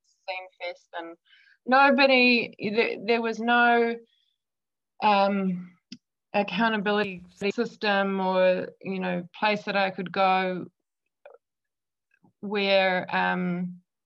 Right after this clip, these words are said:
that was ostensibly existed to protect people from discrimination and censorship and, and those sorts of things that would actually act on their <laughs> promises in my case.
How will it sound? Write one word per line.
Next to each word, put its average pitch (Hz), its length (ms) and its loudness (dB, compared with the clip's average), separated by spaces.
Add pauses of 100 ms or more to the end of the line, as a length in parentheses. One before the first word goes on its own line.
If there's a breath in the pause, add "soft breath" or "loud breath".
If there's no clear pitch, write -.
(400)
that 208 220 0
was 196 180 -4
ostensibly 202 800 -6
existed 185 680 -6 (120)
to - 100 -16
protect - 520 -8 (500)
people 180 280 -4
from 175 160 -8
discrimination 175 720 -6
and 165 140 -10
censorship 170 640 -10
and, 165 280 -8 (580)
and 175 160 -4
those 170 220 -8
sorts - 220 -14
of 180 100 -14
things 170 260 -8
that - 160 -4
would 180 140 -4
actually 180 640 -6
act 185 320 -4
on 175 140 -4
their 160 140 -6
<laughs> 160 40 -10
promises 214 520 4
in 180 120 0
my 214 260 2
case. 160 380 -6